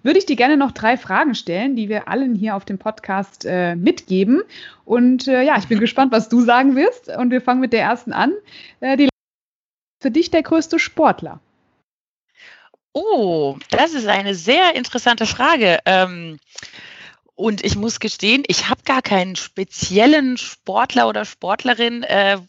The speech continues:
Speaker 2: wo ich jetzt sage, das ist so mein Idol oder mein Vorbild. Ähm, für mich sind insgesamt, muss ich sagen, alle veganen Sportler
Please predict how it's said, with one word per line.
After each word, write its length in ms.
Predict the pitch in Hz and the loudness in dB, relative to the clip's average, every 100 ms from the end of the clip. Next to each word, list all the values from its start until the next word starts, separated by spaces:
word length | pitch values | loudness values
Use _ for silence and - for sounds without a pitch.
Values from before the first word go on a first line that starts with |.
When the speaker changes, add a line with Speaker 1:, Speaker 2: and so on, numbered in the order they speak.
| _ | _
Speaker 2:
wo 340 | _ 165 196 | _ -18 -14
ich 200 | 214 226 | -12 -6
jetzt 180 | 226 214 | -6 -4
sage, 720 | 202 202 214 202 214 202 196 190 | -4 0 0 0 0 2 2 0
das 200 | 196 - | -4 -4
ist 120 | 175 | -12
so 140 | 208 | -12
mein 580 | 196 190 185 202 202 190 | -6 -2 -2 -2 -6 -10
Idol 640 | 202 170 190 226 220 214 | -12 -10 -10 -8 -6 -6
oder 220 | - 190 | -4 -4
mein 200 | 185 185 | -2 -6
Vorbild. 840 | 185 - 214 220 185 214 214 220 - - - - - - | -6 -10 -4 -2 -2 2 6 4 2 -8 -10 -12 -8 0
Ähm, 680 | 202 202 196 196 190 190 | 4 4 2 -4 -14 -16
für 220 | - - 220 | -16 -8 -4
mich 300 | 254 320 - | -2 -4 -4
sind 240 | 226 214 | -4 -2
insgesamt, 760 | 240 269 - 202 180 202 294 226 _ | -4 -4 -4 -4 0 0 0 -10 _
muss 180 | 185 185 | -10 -4
ich 160 | 185 | -2
sagen, 480 | 175 - 202 254 294 _ - | 0 0 -2 -6 -12 _ -2
alle 260 | 202 233 | 0 0
veganen 540 | 202 202 170 277 277 160 | -2 -2 -2 -2 -4 -10
Sportler 720 | - _ 147 151 151 143 | -16 _ -6 -4 -2 -2